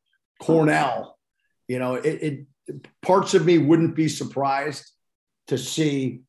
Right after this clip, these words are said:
Maryland and Cornell in the final and us kind of thinking back, you know what? Wow, this is Richie really looking down on, on, on college lacrosse and, and giving it,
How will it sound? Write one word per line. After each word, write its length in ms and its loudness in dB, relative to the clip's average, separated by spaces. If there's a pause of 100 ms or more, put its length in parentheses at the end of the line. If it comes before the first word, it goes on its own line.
(260)
Maryland 520 2
and 120 -2
Cornell 580 -2
in 80 -6
the 80 -8
final 580 -6
and 120 -8
us 320 -10 (120)
kind 180 -2
of 120 -8
thinking 320 -2
back, 400 -2
you 60 -4
know 120 -2
what? 280 -2
Wow, 260 -2
this 160 -8
is 100 -8
Richie 400 -4
really 400 -2 (560)
looking 340 2
down 320 -2
on, 280 -6
on, 360 -8
on 180 -8
college 400 0
lacrosse 580 -4
and, 220 -8 (240)
and 160 -8
giving 300 -2
it, 200 -12